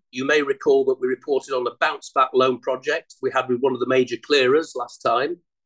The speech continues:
where we took on a hundred speculative cases where it looked like bounce back loans had come into the company and gone straight out again rather than being used for, uh, their operations. Well, we've now had success on twenty-seven of those cases,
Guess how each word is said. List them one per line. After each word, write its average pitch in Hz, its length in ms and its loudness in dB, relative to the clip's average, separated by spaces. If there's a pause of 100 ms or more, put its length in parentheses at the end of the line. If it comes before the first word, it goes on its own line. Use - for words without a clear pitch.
(300)
where 131 120 2
we 131 80 2
took 156 240 0
on 131 100 4
a 127 40 2
hundred 151 380 2
speculative - 640 -4
cases 135 640 -2 (380)
where 120 180 2
it 120 140 -4
looked 160 260 2
like 127 340 0 (160)
bounce - 340 0
back 135 200 0
loans 139 240 4
had 123 160 -14
come 175 160 -2
into 165 240 -2
the 135 80 0
company 123 460 -2
and 120 120 -6
gone 123 160 0
straight 123 360 -4
out 135 260 -2
again 135 240 -2
rather 123 220 -2
than 117 100 -6
being 117 240 -4
used 123 340 -6
for, 117 360 2
uh, 117 100 0 (640)
their 135 200 2
operations. 143 880 -2 (440)
Well, 120 100 0
we've 135 160 2
now 160 260 4
had 139 200 2 (160)
success - 500 -2
on 127 140 -2
twenty-seven 165 640 -2
of 127 60 -2
those 123 240 -2
cases, 147 640 -6